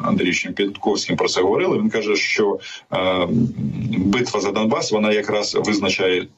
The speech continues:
і долю Путіна, е, долю Росії, і долю України. Тому що, е, якщо, е, н-, ні, не так. Коли, е, російських,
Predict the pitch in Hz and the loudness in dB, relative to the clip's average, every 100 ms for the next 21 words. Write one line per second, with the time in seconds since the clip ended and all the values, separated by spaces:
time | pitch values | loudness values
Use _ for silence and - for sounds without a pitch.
0 | - 110 95 85 95 110 101 - - 78 | -4 0 0 -2 -2 0 0 -2 -6 -6
1 | - 104 131 135 _ _ _ _ _ 92 | -2 -2 -2 -6 _ _ _ _ _ -2
2 | 90 87 95 110 104 101 - 80 80 92 | -2 0 2 2 2 2 -2 -4 -2 -2
3 | 113 - 104 92 92 98 110 156 151 82 | -2 -4 -2 0 2 0 0 0 0 -2
4 | 80 - - - - 92 92 95 - 95 | -4 -10 -12 -20 -6 -2 0 -2 0 0
5 | 85 - - - 101 85 82 80 80 80 | -2 -6 -16 -8 -4 -2 0 0 -2 -2
6 | 82 85 85 - - - - - - - | 0 2 2 2 0 -2 -4 -2 -2 -2
7 | - - - _ - 87 - - 104 87 | -2 -4 -6 _ -6 -4 -2 0 2 2
8 | 85 - 80 78 80 80 76 71 - - | -2 -4 -4 -2 -2 -2 -4 -6 -10 -14
9 | - - - _ _ _ - - 98 98 | -16 -20 -20 _ _ _ -4 0 2 0
10 | - - - 110 - - - - 113 120 | 0 0 0 -2 -6 -12 -12 -2 0 2
11 | 120 92 78 - - _ _ _ _ _ | 2 0 -4 -10 -18 _ _ _ _ _
12 | - 87 85 82 78 73 67 - - - | -6 -4 -2 -2 -2 -4 -6 -8 -12 -16
13 | - - - - 95 101 - 95 - 90 | -20 -20 -10 -2 0 0 -2 -2 -2 -4
14 | - | -4